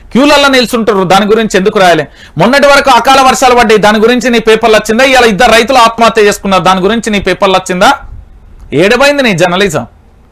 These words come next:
ఆ? గోదావరి కరకట్ట నిర్మాణానికి రెండు వందల కోట్లు రిలీజ్ చేస్తాం, ముంపు గ్రామాల రైతులను ఆదుకుంటాం, మంత్రి ఉత్తమ్. ఆ,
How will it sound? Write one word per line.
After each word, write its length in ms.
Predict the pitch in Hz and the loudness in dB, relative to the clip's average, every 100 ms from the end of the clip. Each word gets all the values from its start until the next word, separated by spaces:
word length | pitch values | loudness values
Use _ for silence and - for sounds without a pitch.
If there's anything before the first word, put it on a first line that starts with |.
| - | -2
ఆ? 160 | 208 466 - _ - - _ - _ _ _ - - - _ _ - - - - - _ - - | 0 0 -4 _ -20 -20 _ -20 _ _ _ -20 -20 -20 _ _ -20 -20 -20 -20 -20 _ -20 -10
గోదావరి 800 | 135 147 254 277 269 262 262 240 240 | -4 0 2 2 2 2 0 -2 -4
కరకట్ట 380 | - 226 247 269 | -2 0 0 0
నిర్మాణానికి 600 | 254 247 247 240 240 233 | 0 2 2 2 0 0
రెండు 220 | 220 226 | 0 2
వందల 240 | 240 226 226 | 2 2 0
కోట్లు 320 | - 226 233 | 0 0 0
రిలీజ్ 360 | 202 220 220 214 | 0 0 -2 -2
చేస్తాం, 340 | - 165 123 - | 0 -2 -2 -4
ముంపు 280 | 143 202 233 | -4 -2 -2
గ్రామాల 440 | 208 220 214 208 | 0 2 2 2
రైతులను 420 | 202 202 214 214 190 | 2 2 2 0 2
ఆదుకుంటాం, 520 | 196 196 185 151 123 | 0 0 -2 -2 -2
మంత్రి 260 | 156 185 208 | -2 -2 0
ఉత్తమ్. 400 | 190 - 180 113 - | 0 0 -2 -4 -6
ఆ, 220 | 143 143 | -2 -2